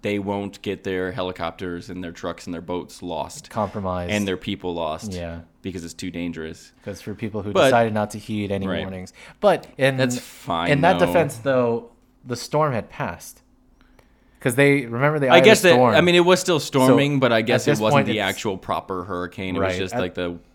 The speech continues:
Speaker 1: bands. Yeah.
Speaker 2: At this point, yeah, it was, uh, it was toward the tail end of the hurricane, outside of its trajectory. So, but yeah, I don't think it would have been, the responders wouldn't have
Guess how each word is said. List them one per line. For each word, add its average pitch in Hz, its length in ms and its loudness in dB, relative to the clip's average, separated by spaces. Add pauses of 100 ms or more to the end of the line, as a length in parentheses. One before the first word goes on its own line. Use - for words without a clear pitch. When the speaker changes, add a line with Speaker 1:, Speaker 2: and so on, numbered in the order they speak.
Speaker 1:
bands. 87 560 -8 (160)
Yeah. - 140 -18 (160)
Speaker 2:
At 170 120 2
this - 140 -2
point, 131 240 0
yeah, 131 160 4
it 113 140 -2
was, 120 240 -2
uh, 107 500 -2
it 113 80 -12
was 117 240 -10
toward 117 240 -2
the 110 80 -6
tail 107 320 -6
end 90 160 -6
of 85 60 -10
the 90 80 -14
hurricane, 87 600 -16
outside 98 380 -12
of 92 80 -14
its 92 160 -18
trajectory. 95 640 -16
So, 104 360 -12 (400)
but 127 80 2
yeah, 127 260 6
I 143 40 4
don't 156 120 4
think 156 140 0
it - 20 0
would 131 140 2
have 113 80 -6
been, 110 440 -6
the 107 120 -8
responders 107 480 -6
wouldn't 95 140 -8
have 90 180 -10